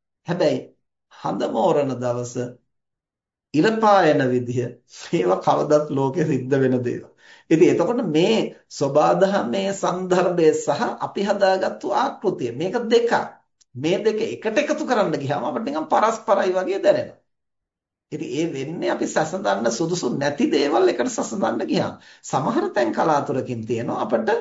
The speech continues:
දෙකටම යෝග්‍ය වෙන තැන්. එතකොට දැන් තර්කය ගත්තන් පස්සේ තර්කය නවීන විද්‍යාවටත් යෝග්‍ය වෙනවා.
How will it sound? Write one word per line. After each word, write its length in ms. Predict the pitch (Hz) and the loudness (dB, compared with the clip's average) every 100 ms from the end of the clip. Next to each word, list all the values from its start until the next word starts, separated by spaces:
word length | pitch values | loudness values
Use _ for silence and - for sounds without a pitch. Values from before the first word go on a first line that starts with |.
| - _ - | -4 _ -4
දෙකටම 540 | 135 175 - - - - | 0 2 2 0 2 4
යෝග්‍ය 440 | 294 277 254 226 240 | 4 4 2 2 2
වෙන 180 | 294 330 | 4 2
තැන්. 260 | - 160 - - _ _ _ _ | 2 0 -2 -14 _ _ _ _
එතකොට 300 | 131 139 131 127 | -2 0 0 -2
දැන් 160 | 127 - | -6 0
තර්කය 400 | 165 160 - 156 | 0 2 2 4
ගත්තන් 420 | 143 127 - 127 120 | 4 0 -2 -6 -4
පස්සේ 280 | 139 - | -4 -2
තර්කය 400 | - 151 160 139 139 - - - _ | 2 2 2 0 0 0 -6 -20 _
නවීන 340 | 127 127 160 196 | -6 4 4 6
විද්‍යාවටත් 720 | 202 170 165 165 151 139 127 139 | 2 2 4 4 4 2 0 -2
යෝග්‍ය 400 | 127 127 110 123 | -4 -4 -4 -6
වෙනවා. 300 | 120 156 | -2 0